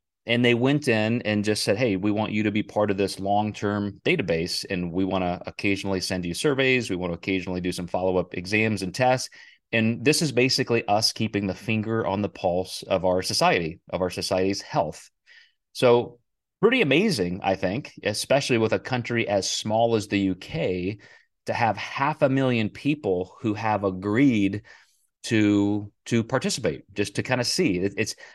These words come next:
they're not in a study where they're being told what to do. They're just in this database so that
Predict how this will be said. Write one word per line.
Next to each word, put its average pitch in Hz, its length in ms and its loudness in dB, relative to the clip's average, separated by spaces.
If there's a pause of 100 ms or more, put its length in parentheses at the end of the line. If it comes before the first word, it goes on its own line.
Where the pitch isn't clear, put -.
they're 113 100 4
not 156 300 2
in 139 140 2
a 127 320 2
study 107 760 2
where 98 560 2 (340)
they're 101 100 4
being 98 220 0
told 127 260 -4
what 107 280 0
to 98 80 -4
do. 101 540 2 (320)
They're 120 120 2
just 156 260 0
in 151 220 4
this 180 200 0
database 95 800 0
so 110 200 0
that 101 360 0